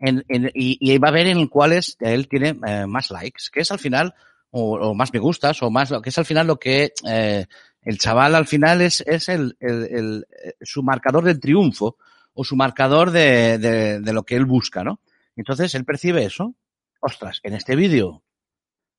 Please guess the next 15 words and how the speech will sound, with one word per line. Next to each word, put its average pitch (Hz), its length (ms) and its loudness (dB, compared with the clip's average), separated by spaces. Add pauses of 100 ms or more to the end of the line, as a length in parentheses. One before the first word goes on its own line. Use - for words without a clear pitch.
(480)
eh, 104 460 -8
he - 120 -4
tenido 135 260 0
más 160 160 -2
like, 196 260 0
o 127 120 4
en 131 60 4
estos 135 300 0
dos 190 220 2
o 113 40 -8
tres 151 220 -6
vídeos 156 320 -4
he 117 60 -6
tenido 131 280 2
más, 123 380 0